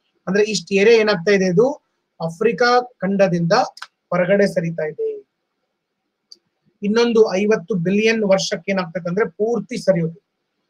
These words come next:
ಐವತ್ತು ಬಿಲಿಯನ್ ವರ್ಷದ ಮೇಲೆ ಏನಾಗ್ತದೆ ಅಂದ್ರೆ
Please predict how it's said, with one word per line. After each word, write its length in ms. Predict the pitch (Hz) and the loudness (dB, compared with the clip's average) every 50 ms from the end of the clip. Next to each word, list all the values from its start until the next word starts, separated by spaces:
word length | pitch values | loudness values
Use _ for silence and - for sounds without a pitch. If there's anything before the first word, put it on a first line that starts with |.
| _ _ _ _ - | _ _ _ _ -4
ಐವತ್ತು 380 | 180 202 214 220 208 165 - 226 | 0 2 2 2 0 0 -2 -2
ಬಿಲಿಯನ್ 400 | 190 170 202 208 226 240 240 226 | 0 0 0 2 2 2 2 2
ವರ್ಷದ 400 | 208 202 190 180 - - 220 214 208 196 | 0 0 0 -2 -2 -2 0 0 2 2
ಮೇಲೆ 340 | 190 202 220 233 220 196 185 190 _ _ _ _ _ - - | 4 4 4 4 4 2 0 -2 _ _ _ _ _ -4 0
ಏನಾಗ್ತದೆ 380 | 208 208 202 165 185 190 190 | 0 0 0 0 -2 0 0
ಅಂದ್ರೆ 160 | 196 208 247 | 2 2 2